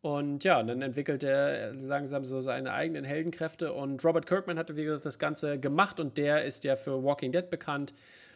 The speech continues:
Und, ähm, ja, ich bin mal gespannt, was das für ein Take ist und, äh, in welche Richtung das Ganze gehen wird.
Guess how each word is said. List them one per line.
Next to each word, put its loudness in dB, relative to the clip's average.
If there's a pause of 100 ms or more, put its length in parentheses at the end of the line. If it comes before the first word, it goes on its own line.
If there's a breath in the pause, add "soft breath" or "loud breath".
(140 loud breath)
Und, 2
ähm, 4
ja, 8
ich 2
bin 4
mal 6
gespannt, 4
was 6
das 2
für -2
ein -2
Take 6
ist 4
und, -2
äh, 6
in 2
welche -2
Richtung 0
das -6
Ganze -4
gehen -12
wird. -18